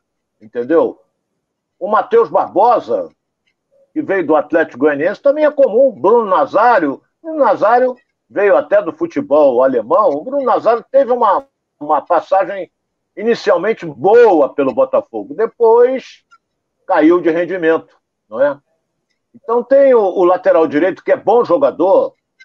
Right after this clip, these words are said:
o, o, o, o, o Everton, que é muito bom jogador, ele tá emprestado.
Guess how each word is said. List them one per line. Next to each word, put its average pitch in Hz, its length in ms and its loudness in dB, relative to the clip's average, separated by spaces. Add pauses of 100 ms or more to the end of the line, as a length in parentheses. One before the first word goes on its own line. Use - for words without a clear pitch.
(280)
o, 131 60 -6
o, 127 720 -6
o, 107 1000 -10
o, 101 480 -14
o 135 80 2
Everton, 151 580 -2 (640)
que 131 60 -10
é 120 40 -6
muito 175 300 -8
bom 139 220 -2
jogador, 127 580 0
ele 135 100 -8
tá 131 140 0
emprestado. 127 880 -4